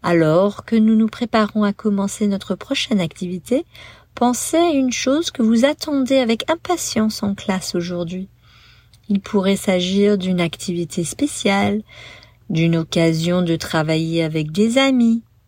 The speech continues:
ou même d'un simple moment de créativité.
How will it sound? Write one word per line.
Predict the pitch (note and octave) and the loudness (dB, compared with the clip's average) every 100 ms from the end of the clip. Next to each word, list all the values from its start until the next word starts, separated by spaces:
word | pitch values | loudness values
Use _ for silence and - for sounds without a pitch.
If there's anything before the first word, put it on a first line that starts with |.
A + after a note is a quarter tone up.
| _ _ _ _ _ _ | _ _ _ _ _ _
ou | F4+ D4+ | -2 2
même | G3+ F3 F3 E3+ E3+ F3+ _ _ _ _ - | 2 2 0 -2 -8 -12 _ _ _ _ -6
d'un | F3 | -4
simple | - - C4 C#4+ - - C#4+ | -4 0 0 0 -4 -4 0
moment | C#4 A#3 G3+ F#3 F#3+ _ _ G3 | 2 2 2 0 -6 _ _ -4
de | F3+ | -2
créativité. | F3 - E3 D3 - - - - - - | -2 -4 -2 -2 -4 -10 -12 -12 -16 -20